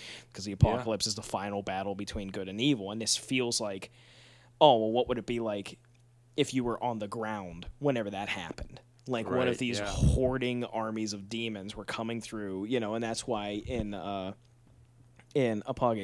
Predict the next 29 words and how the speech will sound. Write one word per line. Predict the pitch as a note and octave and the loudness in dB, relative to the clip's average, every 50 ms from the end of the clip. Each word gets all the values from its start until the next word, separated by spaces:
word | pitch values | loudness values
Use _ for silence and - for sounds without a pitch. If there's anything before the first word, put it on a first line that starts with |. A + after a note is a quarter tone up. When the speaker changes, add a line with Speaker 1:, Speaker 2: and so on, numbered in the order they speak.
| G2 - | 0 2
Speaker 1:
Satana, | - C3+ C#3+ C#3 - - G#2 G2 F#2+ F#2+ F#2+ - - - - - - - - - - - - - | 2 2 2 0 -2 -4 -4 -4 -4 -6 -8 -10 -14 -18 -18 -18 -20 -20 -20 -20 -20 -20 -16 -12
the | A#2+ A#2+ A#2 A#2+ A2+ A2 G#2 G2 F#2 F#2 F2+ | -8 -4 0 2 4 4 4 4 2 0 -2
Lord's | G#2 A#2+ B2+ B2 A#2 G#2+ - | 2 4 4 4 4 4 2
Prayer | - - B2+ A#2+ A#2+ A#2 | 2 4 4 6 6 4
being | G#2+ A2+ A2 G#2 G#2 G2+ G2 | 2 0 -2 -2 -2 0 2
whispered | A2 A#2+ A#2+ - - - - D#2+ D2+ D#2 D2 - - - - - - - - - - - - | 4 8 8 6 6 4 -2 -6 -6 -8 -12 -12 -16 -16 -20 -20 -20 -20 -20 -20 -8 2 6
is, | - C3+ A#2+ A2+ | 8 8 8 8
like, | A2+ G#2 G2+ | 4 2 0
very | G#2 A#2 B2 B2 A#2+ A2 G#2 | 2 2 4 4 4 4 2
unnerving | - A#2 B2+ A2+ A2 A2+ A#2 A2+ A#2 A2+ G2 F#2+ F#2+ G2 | 0 -2 -2 -2 -2 -2 0 0 0 0 -2 -2 -4 -6
'cause, | F#2+ - - G#2 G2+ G2+ | -6 -2 -2 -2 0 0
like | G2+ G2+ - | 0 -2 0
I | F#2+ | 2
said | F#2+ - - A2 F#2 | 4 4 4 4 2
before, | G2+ G2+ - - A#2+ A2+ G#2 | -2 -4 0 2 4 4 4
it's | G2+ - | 2 0
almost | A2 G2+ G#2+ - | -2 0 0 0
like | A2 G2+ - | -2 -2 -2
he's | - G2+ - | -2 0 0
hiding | - - - - - - A2+ G#2+ G#2+ F#2+ F2+ F2 F2+ | 0 0 0 -4 -4 -4 -6 -6 -6 -6 -8 -8 -8
from | F#2 - - A2 G2 F2+ F2 F2+ F#2+ - | -10 -6 -4 -4 -4 -4 -6 -8 -8 -6
these, | - G2 F#2+ F#2 - - - - - | -4 -2 0 2 2 2 2 0 -2
these | G#2+ F#2+ - - | 0 2 2 2
things | - - C3 A#2 A2 A2 F#2+ | 2 2 0 2 2 -2 -4
that | G2 F#2 - | -4 -4 -6
you | G#2 | -8
can | - - F#2 | -8 -8 -4
hear | - - - - B2 A2+ G2 F#2 D#2+ | -2 -2 0 2 2 0 0 -2 -4
outside, | B1+ C#2+ D#2+ - - - - - G#2 G2 F#2 - B1+ B1+ B1+ - - | -6 -8 -4 2 4 6 6 4 2 -2 -4 -4 -4 -6 -6 -6 -6